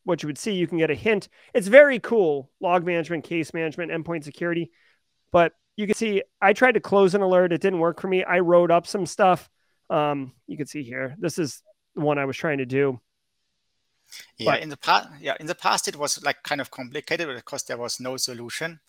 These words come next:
Speaker 2: Um, but there's some, there's, like, a solution area somewhere, and you can
Speaker 1: Mm-hmm.
Speaker 2: click it and you can understand what's the meaning behind of it. I even, I wrote two of them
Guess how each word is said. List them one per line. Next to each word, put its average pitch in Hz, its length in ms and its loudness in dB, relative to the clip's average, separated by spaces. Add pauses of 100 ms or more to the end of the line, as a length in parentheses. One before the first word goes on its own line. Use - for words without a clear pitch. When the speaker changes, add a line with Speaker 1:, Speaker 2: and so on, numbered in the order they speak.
(400)
Speaker 2:
Um, 117 320 2
but 123 180 -2
there's 160 220 4
some, 156 340 -6
there's, 151 280 -2
like, 147 120 -2
a 135 80 -6
solution 143 480 -8
area 110 360 -2
somewhere, 117 580 -8 (960)
and 120 180 0
you 135 60 -4
can 135 140 -6
Speaker 1:
Mm-hmm. 127 60 -8
Speaker 2:
click 151 180 -6
it - 80 -2
and 135 100 0
you 139 80 -8
can 135 240 -8
understand 131 480 -4
what's 120 200 -8
the 127 80 -14
meaning 123 260 -10
behind 110 320 -8
of 131 140 -10
it. 160 100 -10 (380)
I 131 40 2
even, 180 200 -2
I 123 140 4
wrote 120 420 -6 (240)
two 165 160 -6
of 156 160 -8
them 156 320 -2